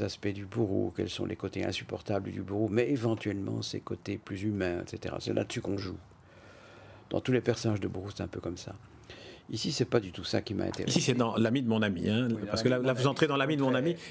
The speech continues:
Speaker 2: qui est, qui est
Speaker 1: Non,
Speaker 2: en
Speaker 1: dans
Speaker 2: fait
Speaker 1: L'ami de mon ami, c'est le contraire. C'est-à-dire que, d'abord, euh, le bourreau, le bourreau ne surgit pas tout de suite. Bon, c'est l'histoire d'un, d'un journaliste qui a été très proche, euh,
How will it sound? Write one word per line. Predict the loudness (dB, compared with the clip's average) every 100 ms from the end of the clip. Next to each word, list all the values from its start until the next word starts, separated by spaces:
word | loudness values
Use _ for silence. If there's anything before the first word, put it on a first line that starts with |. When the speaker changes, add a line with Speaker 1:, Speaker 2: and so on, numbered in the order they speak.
| 2
Speaker 2:
qui | 2
est, | 2
qui | 2 2
est | 4
Speaker 1:
Non, |
Speaker 2:
en |
Speaker 1:
dans | 2
Speaker 2:
fait | 2
Speaker 1:
L'ami | 2
de | 0
mon | -2
ami, | -2
c'est | 0 0
le |
contraire. | 2 0 2 2 2
C'est-à-dire | 0 2 2 2 0
que, | 0 2 0 -6 -20 -20 -20 -18 0
d'abord, | 2 4 2 2 -2
euh, | 0 0 -2 -4 -8 -8 -6
le |
bourreau, | -6 -4 -4 -4
le | -6
bourreau | -2 2 2
ne | 2
surgit | -2 -6 -4
pas | -4
tout | -4
de | -8
suite. | -4 -4 -4 -18 -20 -20 -20 -20 -20 -20 -20 -20 -20 -20 -20 -20 -12
Bon, | -4 -2
c'est | 0 0
l'histoire | 0 0 2 2 2
d'un, | 0 2 2 2 0 -4 -12 -20 -20 -20 -20 -20 -20 -14 -4
d'un | -2
journaliste | 2 2 2 0 -2
qui | -2
a | -2
été | -2
très | -2 0 -2
proche, | 2 2 2 0 -2
euh, | 0 0 0 -2